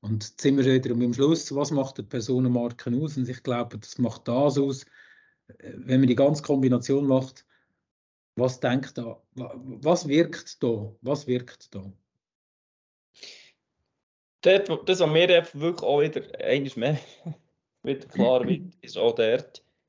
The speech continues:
Speaker 2: ich höre so viel von Menschen, die sagen, ja, weisst, was könnten die anderen denken? Das ist uns, uns gesellschaftlich, sind wir da ganz, ist, ist das eine grosse Seuche,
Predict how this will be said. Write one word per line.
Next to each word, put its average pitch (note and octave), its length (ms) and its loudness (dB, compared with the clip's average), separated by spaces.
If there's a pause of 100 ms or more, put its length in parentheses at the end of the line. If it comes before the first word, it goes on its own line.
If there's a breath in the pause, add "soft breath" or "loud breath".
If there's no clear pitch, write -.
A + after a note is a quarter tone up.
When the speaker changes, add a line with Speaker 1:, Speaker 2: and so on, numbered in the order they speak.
(1400)
Speaker 2:
ich - 140 -18
höre C3+ 300 2
so C#3+ 300 0
viel C3+ 400 -4
von G#2+ 280 -4
Menschen, A#2 460 -4
die G2+ 80 -4
sagen, G#2 480 -4 (100)
ja, A2+ 220 -12
weisst, A#2 400 -4 (140)
was - 160 -20
könnten A2+ 300 -8
die A#2 140 -6
anderen F#2+ 280 -8
denken? - 440 -20 (880)
Das A#2+ 160 -8
ist B2+ 160 -2
uns, B2+ 220 -6
uns - 240 -14
gesellschaftlich, C3 840 2 (460)
sind - 180 -12
wir G#2 60 -10
da G#2+ 200 4
ganz, A2+ 500 -4
ist, - 220 -10
ist - 320 -20
das G#2 100 -12
eine A#2 80 -10
grosse G#2+ 380 0
Seuche, - 460 -14